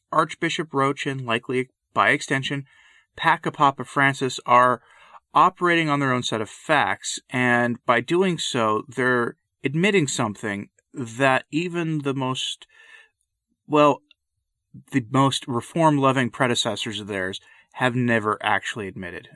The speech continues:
and that's, it's a big deal. So let's dive into this.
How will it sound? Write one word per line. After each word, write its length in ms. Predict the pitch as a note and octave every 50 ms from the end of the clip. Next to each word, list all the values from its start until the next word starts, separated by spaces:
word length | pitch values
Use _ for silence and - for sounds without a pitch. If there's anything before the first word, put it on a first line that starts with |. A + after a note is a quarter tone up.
| _ -
and 140 | A2 G#2+ G#2+
that's, 180 | A2 A2 - -
it's 100 | - -
a 60 | A#2
big 260 | G#2 - A#2 G#2 G#2
deal. 300 | G2 G#2+ F#2+ F#2+ F#2 G2
So 160 | - - C3 B2+
let's 180 | C3+ C3 -
dive 300 | C3+ B2+ B2 A2 G#2 G2
into 160 | G2+ F#2+ G2
this. 340 | F2+ F2 E2 - - - -